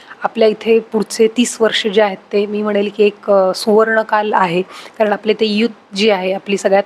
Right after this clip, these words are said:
हायेस्ट हा, यूथ कंट्री आपल्या देशातली आहे, त्यामुळे, अ, जीडीपीचा ग्रोथ हा खूप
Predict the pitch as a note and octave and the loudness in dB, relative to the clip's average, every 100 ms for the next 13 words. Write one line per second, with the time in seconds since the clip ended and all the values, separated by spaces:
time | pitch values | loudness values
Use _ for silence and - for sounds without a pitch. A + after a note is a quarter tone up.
0 | - - F#3+ G#3+ - A3 F#3 G3 G#3 F#3 | -2 -2 0 0 -2 0 0 0 0 0
1 | F#3 A3 - G#3 F#3 G#3 F#3 - F#3 F#3 | 2 0 0 -4 0 0 0 0 2 2
2 | G#3 G3+ G3 F3+ F3 G3+ G3 G#3 G3+ - | 0 -2 0 0 0 -2 0 0 -2 -14
3 | - - - G#3+ G#3 G#3+ G#3+ G#3 G3+ G#3 | -20 -18 -2 0 2 2 0 -4 0 0
4 | G#3 A3 B3+ | 0 -2 -2